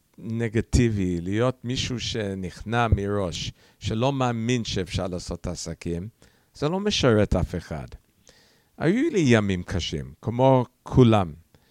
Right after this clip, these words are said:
זה לא נעים לעבוד דבר כזה, וזה לא נעים חודש אחרי חודש לראות איך אנשים צריכים להיאבק להתפרנס. וזה לא נעים לראות עשרים ושבע אחוז אבטלה במדינה.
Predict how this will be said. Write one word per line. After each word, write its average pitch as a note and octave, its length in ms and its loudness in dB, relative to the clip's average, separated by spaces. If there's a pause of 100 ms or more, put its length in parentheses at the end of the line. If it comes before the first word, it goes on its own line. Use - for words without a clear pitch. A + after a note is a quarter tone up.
(280)
זה C3 120 -2
לא F3 160 8
נעים A#2 420 0
לעבוד F2 340 -4
דבר D2+ 240 -2
כזה, D2+ 420 -10
וזה F2 240 0
לא D3 160 6
נעים B2+ 540 -2 (320)
חודש B2+ 400 -2
אחרי G#2 400 -4
חודש A2 520 -2
לראות G2+ 500 0 (580)
איך A#2+ 480 2 (180)
אנשים A2 800 0 (420)
צריכים A#2+ 380 -4
להיאבק G2 720 0
להתפרנס. E2+ 880 -6 (440)
וזה F#2 160 -4
לא C3+ 160 6
נעים C3+ 400 4
לראות A2+ 380 2
עשרים - 300 -8
ושבע G#2 400 -4
אחוז F#2+ 340 -8
אבטלה F#2 460 -4
במדינה. F2 600 -4